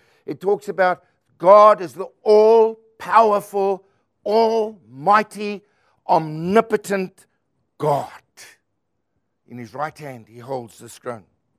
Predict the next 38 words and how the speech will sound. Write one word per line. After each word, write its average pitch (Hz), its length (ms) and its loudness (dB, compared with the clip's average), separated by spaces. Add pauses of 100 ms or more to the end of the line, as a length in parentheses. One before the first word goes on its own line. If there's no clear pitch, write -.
(320)
This - 100 -20
side. 98 120 -20 (540)
I'm 107 140 -20
left-handed, 98 460 -20
by 98 120 -20
the 98 100 -20
way. 87 100 -20 (1200)
So 202 280 2
often 208 300 2
we 185 140 -6
look 202 240 -4
up - 140 -6
to 180 100 -12
people 170 540 -10 (320)
and 165 180 -2
we 170 100 -2
think 214 340 -8
that 180 220 -4
they 185 220 2
have 170 300 -2
the 160 100 -10
power 208 600 0 (160)
to 165 160 -6
rule, 160 400 -4 (500)
yet 165 300 -4
only 226 340 0
to 190 180 -14
hear 156 480 0 (360)
that 151 160 2
it 143 120 -8
is 123 140 -12
God 160 560 0
who 151 180 0
allows 147 720 2
them 151 280 -8
to 151 180 -16
rule. 143 280 -12 (360)
Rulers 220 580 0